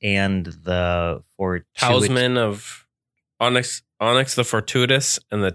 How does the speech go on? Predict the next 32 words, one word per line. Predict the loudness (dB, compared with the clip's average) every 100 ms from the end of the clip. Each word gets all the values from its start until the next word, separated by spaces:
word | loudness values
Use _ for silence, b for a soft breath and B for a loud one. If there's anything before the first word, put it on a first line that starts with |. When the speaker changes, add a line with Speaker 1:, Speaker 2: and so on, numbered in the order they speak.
| -4
Speaker 2:
Talisman | -2 0 0 0 -2
of | -2
Souls. | -2 -2 -2 -2 -4 0
I |
Speaker 1:
Yeah. | 2 4
Speaker 2:
think | 2
that's | 0
what | -4
it's | -12
called. | -10 -10 -8 -2
Speaker 1:
I | 2 4 4 2 0
have | -2 0
been | 0
seeing, | 0 0 2
like, | 2
a | 0
bunch | 0 0 0 0
of | 0 -2
parody | -4 0 2 2 2 0 -2 0
posters | 0 2 2 0
that | -2
he's | -2 -2
been | -2 -2 -4 -6
putting | -2 0
Speaker 2:
Mm-hmm. | 2 0
Speaker 1:
up | -2
online. | -2 0 0 0
There | 0 -2
was | -2
one | -4 -6
for | -4
Saw. | -2 2 2 4 4 2